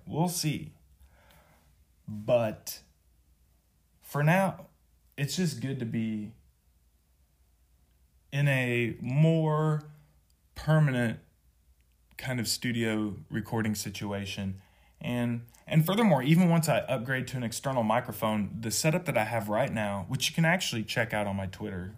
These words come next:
I, I'm pretty sure I uploaded a picture of it yesterday, the new layout. I like it. I like it. And I, I, it, it was like I went all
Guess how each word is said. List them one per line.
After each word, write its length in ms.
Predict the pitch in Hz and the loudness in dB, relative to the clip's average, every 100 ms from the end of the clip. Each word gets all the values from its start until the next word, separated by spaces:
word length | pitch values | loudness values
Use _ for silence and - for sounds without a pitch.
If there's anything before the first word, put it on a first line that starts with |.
| - | -12
I, 40 | 107 - | -12 -12
I'm 160 | 98 - - | -14 -14 -12
pretty 180 | 143 120 | -10 -8
sure 260 | 98 107 | -8 -6
I 200 | 104 98 101 | -6 -6 -8
uploaded 480 | 104 107 101 95 | -10 -10 -8 -8
a 20 | 95 | -10
picture 380 | 98 92 - | -12 -14 -12
of 100 | 98 | -10
it 60 | 92 | -10
yesterday, 540 | 98 92 95 95 92 - _ _ _ - | -10 -12 -12 -10 -12 -14 _ _ _ -6
the 80 | |
new 240 | 107 104 98 | -2 -2 -2
layout. 400 | 95 92 95 98 - | -2 -2 -6 -10 -4
I 120 | 110 | 0
like 320 | 110 127 151 | 2 2 2
it. 200 | 175 170 - _ _ _ - | -2 -4 -10 _ _ _ -6
I 60 | |
like 280 | 113 113 120 | -2 -2 -4
it. 240 | 101 90 - _ _ _ _ _ - | -10 -12 -18 _ _ _ _ _ -12
And 420 | 104 104 101 95 - _ _ _ _ _ _ _ _ _ _ _ - | -8 -6 -6 -8 -12 _ _ _ _ _ _ _ _ _ _ _ -8
I, 260 | 113 110 101 - _ _ _ | -6 -6 -10 -16 _ _ _
I, 140 | - - - - - - - _ _ | -12 -12 -14 -20 -20 -20 -20 _ _
it, 240 | 135 123 113 | -4 -4 -4
it 140 | 123 | -8
was 160 | 131 127 | -4 -2
like 160 | 135 | 0
I 200 | 120 117 85 123 | 2 2 0 -2
went 320 | 131 180 202 | 2 2 2
all 360 | 131 147 147 - | 0 2 0 -4